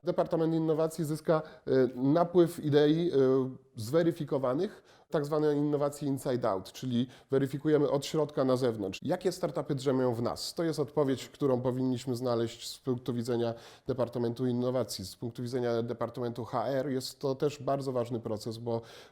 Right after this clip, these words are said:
po pierwsze, e, pomaga nam w transformacji cyfrowej, e, naszych pracowników. Po drugie, pokazuje, że jest, e, przestrzeń na zaufanie i na wartości związane z, e,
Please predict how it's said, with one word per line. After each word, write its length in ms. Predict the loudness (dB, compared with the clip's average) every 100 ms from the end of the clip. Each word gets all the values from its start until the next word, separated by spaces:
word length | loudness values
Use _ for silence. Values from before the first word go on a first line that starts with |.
| -8
po 80 | -2
pierwsze, 460 | 0 0 2 0 0 -12 -4
e, 40 | 2 4 2 -8 _ _
pomaga 340 | 0 4 4 2
nam 140 | 0
w 40 | -2
transformacji 680 | -2 -2 -2 -2 -2 -4
cyfrowej, 560 | -10 -6 -4 -2 -2 -2
e, 40 | -2 -2 -2 -2 -2
naszych 300 | -4 -6 -8
pracowników. 680 | -6 -6 -4 -6 -4 -6 -4
Po 100 | -4
drugie, 340 | -2 2 2 0 -2
pokazuje, 600 | 2 2 2 4 4 4
że 360 | 4 4 4 0 -6 -2
jest, 420 | 4 4 2 -2
e, 20 | 2 4 2 0 -14
przestrzeń 480 | -2 0 0 0 0
na 120 | 0
zaufanie 520 | 2 0 0 -2 0
i 100 | 0
na 120 | 0 0
wartości 680 | 0 -2 -4 -4 -6 -4
związane 500 | -2 -2 -2 0 -2
z, 260 | -4 -8
e, 80 | -4